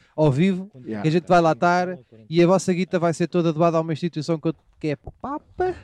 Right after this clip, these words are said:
Speaker 1: para a gente. Para papar.
Speaker 2: Não, pá, mas vamos
Speaker 1: Portanto
Speaker 2: fazer, te-, vamos ter surpresas ao vivo.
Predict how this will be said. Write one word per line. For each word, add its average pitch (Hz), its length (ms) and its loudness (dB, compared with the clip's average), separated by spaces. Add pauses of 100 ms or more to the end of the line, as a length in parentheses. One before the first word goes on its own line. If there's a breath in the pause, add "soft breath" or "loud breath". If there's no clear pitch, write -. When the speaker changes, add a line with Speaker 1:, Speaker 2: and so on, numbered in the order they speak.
(180)
Speaker 1:
para - 180 -2
a - 40 0
gente. 135 520 -4 (320 soft breath)
Para 160 120 4
papar. 123 500 -2
Speaker 2:
Não, 147 140 -2
pá, 139 120 -4
mas 147 140 -2
vamos - 0 -
Speaker 1:
Portanto 196 160 -2
Speaker 2:
fazer, 156 260 -2 (120)
te-, 127 100 2
vamos 143 240 -2
ter 170 100 2
surpresas 165 560 0
ao 135 80 0
vivo. 160 240 -2